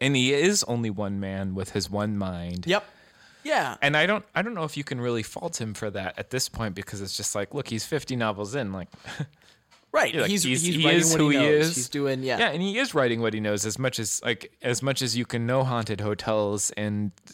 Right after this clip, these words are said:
Speaker 1: you know, uh, demon dogs. I,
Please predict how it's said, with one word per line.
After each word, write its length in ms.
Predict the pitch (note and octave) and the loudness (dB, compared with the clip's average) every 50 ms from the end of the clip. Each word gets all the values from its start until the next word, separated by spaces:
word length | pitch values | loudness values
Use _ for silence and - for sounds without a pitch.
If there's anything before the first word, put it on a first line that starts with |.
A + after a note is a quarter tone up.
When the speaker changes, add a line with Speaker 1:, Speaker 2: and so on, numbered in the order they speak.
| - - - | -20 -12 -8
Speaker 1:
you 120 | A2+ A2+ | -4 -2
know, 380 | G#2 G2 G2 F#2+ F#2 F#2+ A2 - _ _ _ _ - _ _ _ _ _ _ _ _ _ _ _ _ _ _ _ _ _ _ _ _ - | -2 0 0 -2 -2 -4 -8 -14 _ _ _ _ -20 _ _ _ _ _ _ _ _ _ _ _ _ _ _ _ _ _ _ _ _ -14
uh, 40 | - - - - B2+ A2 | -14 -12 -12 -12 -8 -4
demon 360 | - A2+ A2 G#2+ G#2 G2+ G2 | -2 0 0 0 0 0 2
dogs. 560 | G#2 F#2 F2 F2+ F2 F#2 G2 - - - - - - - - _ - - - _ - | 2 2 2 2 0 -2 -4 -8 -10 -12 -12 -14 -20 -20 -20 _ -20 -20 -6 _ 2
I, 280 | D#3+ D#3 D#3 D#3 D3 | 4 6 6 4 4